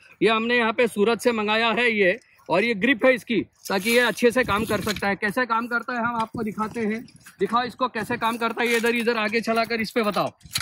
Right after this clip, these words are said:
ये देखिए दोस्तों, ये देखिए, ये देखिए, ये इसको गाजर घास कोई कहते हैं, कोई कांग्रेस कहते हैं, कोई इसको वीट्स कहते हैं। ये बहुत जल्दी बढ़ जाती है, इसके सफ़ेद फूल होते हैं इसमें से जब आते हैं। बस एक मिनट रुक जाओ बाबा,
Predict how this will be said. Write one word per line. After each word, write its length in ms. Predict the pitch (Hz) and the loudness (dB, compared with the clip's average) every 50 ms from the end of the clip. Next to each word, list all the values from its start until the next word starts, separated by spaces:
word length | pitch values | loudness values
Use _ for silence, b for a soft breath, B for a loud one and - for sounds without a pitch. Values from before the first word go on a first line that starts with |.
| - - - - - - - | -8 -12 -20 -20 -12 -4 0
ये 120 | 202 240 | 2 2
देखिए 240 | 240 240 - 262 254 | 4 2 2 2 0
दोस्तों, 340 | 233 240 214 - - 190 131 - - - - - - - - - - - - - - - - - | 0 0 -2 -2 -2 -4 -4 -4 -4 -4 -4 -6 -6 -10 -12 -10 -10 -10 -10 -12 -14 -14 -4 0
ये 100 | 196 247 | 2 4
देखिए, 380 | 240 247 226 - 254 247 196 - - - - - - - - - - - - - - - - | 4 4 4 4 2 2 2 0 -2 -12 -16 -14 -12 -10 -8 -6 -6 -6 -6 -8 -10 -2 0
ये 100 | 196 233 | 2 4
देखिए, 340 | 247 254 233 - 226 226 170 - - - - - - - - - - - - - - - - - - - - - - - - - - - - - - - - - - - - - - - - - - - - | 4 4 4 2 0 -2 -2 -4 -6 -8 -8 -8 -8 -10 -10 -10 -10 -8 -8 -8 -8 -8 -10 -12 -12 -12 -12 -10 -12 -12 -12 -12 -12 -10 -8 -8 -6 -6 -6 -6 -6 -6 -8 -8 -8 -10 -10 -10 -10 -10 -6
ये 160 | 139 175 214 233 | -2 0 0 0
इसको 220 | - - 254 247 | 0 0 0 0
गाजर 340 | 214 202 196 - 247 254 220 | 2 2 0 0 -2 -4 -2
घास 180 | 220 240 240 - | -2 -2 -2 -2
कोई 140 | - 247 247 | -2 -2 0
कहते 280 | - 240 233 - 247 | 0 -2 -2 0 0
हैं, 100 | 240 233 | 0 0
कोई 140 | 202 - 160 | 0 -2 -2
कांग्रेस 400 | - 190 185 208 233 247 233 - | -2 0 -2 0 0 -2 -2 -2
कहते 260 | - 240 233 208 247 | -2 -2 -2 0 0
हैं, 160 | 233 226 233 233 | 0 2 0 0
कोई 140 | - 220 214 | 0 -2 -2
इसको 240 | 214 208 - 233 208 | -2 -2 -2 -2 0
वीट्स 260 | 180 208 247 226 - | 0 0 -2 -2 0
कहते 240 | - 240 240 - 247 | 0 -2 0 0 0
हैं। 180 | 220 - 254 254 - - - - - | 0 0 0 -2 -4 -6 -10 -8 -6
ये 160 | - - 214 | -4 -2 0
बहुत 200 | 190 214 233 214 | 0 0 0 0
जल्दी 220 | 240 240 240 254 254 | -2 -4 -4 -2 -2
बढ़ 160 | 220 226 220 | 0 0 0
जाती 280 | 233 240 240 233 240 | 0 0 0 -2 -4
है, 80 | 254 247 | -6 -8
इसके 200 | 220 - - 254 | -6 -4 -4 -4
सफ़ेद 340 | 190 240 220 - 262 247 - | -4 -4 -2 -2 -2 -2 -2
फूल 180 | - 254 254 240 | -2 -2 0 0
होते 200 | 240 233 - 247 | 0 2 0 0
हैं 80 | 247 | -2
इसमें 260 | 240 226 - - 233 226 | -2 -2 -4 -2 -2 -2
से 180 | 214 - 247 254 233 - - - - - - - | 0 2 2 2 0 -2 -6 -10 -10 -10 -6 -2
जब 180 | - 220 226 | 0 2 2
आते 200 | 226 214 - 240 | 2 0 0 -2
हैं। 100 | 233 226 | -2 -2
बस 160 | 226 226 220 | -2 -2 -2
एक 160 | 240 247 - 240 | -2 -4 -4 -4
मिनट 120 | 226 202 | -6 -6
रुक 100 | 202 190 | -4 -2
जाओ 140 | 208 185 180 | 0 2 2
बाबा, 280 | 180 160 147 - - | 2 0 -2 -2 -8